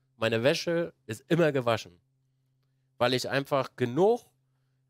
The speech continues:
Kraft und Kapazitäten habe, nebenher, trotz dessen, dass das hier passiert, um die Sachen zu machen, weil es mir ein gutes Gefühl gibt. Also ich arbeite mehr mit einem realistischen Belohnungssystem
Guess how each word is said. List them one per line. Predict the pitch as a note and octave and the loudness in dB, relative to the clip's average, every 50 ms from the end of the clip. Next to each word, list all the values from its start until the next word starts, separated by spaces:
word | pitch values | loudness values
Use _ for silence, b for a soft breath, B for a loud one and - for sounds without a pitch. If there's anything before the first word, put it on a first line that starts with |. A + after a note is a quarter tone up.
| _ _ _ _ - | _ _ _ _ -14
Kraft | - - - C#3+ F3 F#3+ - - _ | -8 -4 -2 0 0 -2 -4 -10 _
und | - B2 C3 B2+ - | -8 -8 -8 -6 -6
Kapazitäten | - C3 - B2+ A#2 - - A2 - - C#3+ D#3+ F3+ - F3 E3+ | -6 -4 -2 -2 -4 -4 -8 -14 -10 -4 -4 -4 -4 -4 -8 -8
habe, | E3 E3 E3 E3 D#3+ E3 E3 E3+ E3+ E3+ - - | -6 -4 -4 -4 -4 -2 -2 -2 -2 -4 -6 -8
nebenher, | - B2+ C3+ C3+ D3+ E3+ D#3+ E3 C#3+ D3 D#3 E3 E3 D#3+ - | -10 -4 0 0 0 0 0 -4 -4 -2 0 0 0 -2 -4
trotz | - - C3+ - - - | -4 -4 -4 -4 -4 -6
dessen, | - B2+ B2+ - C3+ B2 | -6 -6 -6 -6 -8 -6
dass | B2 A#2 - - | -6 -6 -4 -2
das | C3 C#3+ C#3+ - | -4 -4 -4 -4
hier | D#3+ D3 | -8 -8
passiert, | - - D3+ - - - C#3 D3 D#3 D3 b b b b b b - | -6 -6 -10 -8 -6 -2 -2 0 0 -2 b b b b b b -10
um | B2+ B2+ A#2+ | -10 -8 -8
die | A#2+ C#3 D3+ | -6 -6 -2
Sachen | C#3 D3 C#3+ C#3 C#3 | 0 0 0 -2 -4
zu | - - A#2+ | -10 -10 -4
machen, | A2+ B2 C#3+ - - F#3 F#3 F#3+ G3+ - _ _ _ _ _ - | -4 -4 -4 -4 -8 -10 -10 -12 -14 -16 _ _ _ _ _ -2
weil | B2 C3 | -2 -2
es | - - | 0 0
mir | C3+ C3+ | -2 -2
ein | C3+ | -2
gutes | C3 C#3 B2+ - | -4 -8 -8 -10
Gefühl | - B2+ - - - B2+ A2+ | -12 -14 -14 -12 -10 -10 -10
gibt. | F#2 F#2+ F#2 F2+ _ _ _ _ _ _ _ _ _ _ | -10 -14 -18 -20 _ _ _ _ _ _ _ _ _ _
Also | - C3 A#2+ C#3 | -2 0 0 0
ich | C3+ A#2+ - - | -4 -4 -4 -4
arbeite | C#3 E3 E3+ F3+ E3+ D3+ D3 C3+ | -2 -2 0 0 -2 -2 -2 -2
mehr | C#3+ D3+ D#3+ E3 | 0 0 0 0
mit | E3+ D#3+ D#3 D3 - | -2 -4 -4 -6 -4
einem | A#2+ B2 B2 B2 A#2+ A2 _ _ _ _ _ _ _ _ - | -4 -2 -2 -4 -4 -10 _ _ _ _ _ _ _ _ -6
realistischen | A#2 B2 A#2 A#2+ A#2+ B2 D3 D#3 - - F#3+ F#3 - - F#3 F3+ F3+ F#3 F3+ F#3 G3 _ _ _ _ _ _ _ _ _ _ _ _ - | -4 -2 0 0 2 0 0 -2 -4 -6 -6 -6 -6 -6 -8 -8 -8 -8 -8 -10 -14 _ _ _ _ _ _ _ _ _ _ _ _ -2
Belohnungssystem | C3 B2 A#2 A#2+ C3+ D#3+ F#3 G3+ G3+ G3 - - F3 D#3+ - - - F3 F3+ F3+ F#3 F#3 F#3 F#3+ G3+ | 0 0 2 2 2 2 2 0 -2 -4 -6 -10 -12 -14 -12 -6 -4 -2 -2 -2 -2 -4 -6 -12 -18